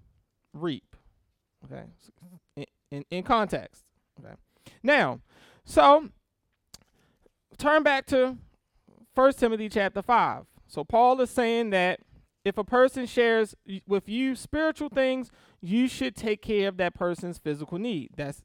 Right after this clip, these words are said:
that's his point. He says the same thing in First Timothy chapter five, but he goes further. Now, it is a great honor and benefit to be able to teach people the word of God,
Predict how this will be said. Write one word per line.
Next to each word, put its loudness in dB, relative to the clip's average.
that's -8
his -4
point. -12
He -4
says 0
the 0
same -4
thing -4
in -6
First 0
Timothy -4
chapter -4
five, 4
but 6
he 0
goes 6
further. 4
Now, -2
it 0
is 4
a 2
great 4
honor 4
and -2
benefit 0
to 0
be -2
able 4
to -4
teach -4
people -4
the 2
word 4
of -4
God, 4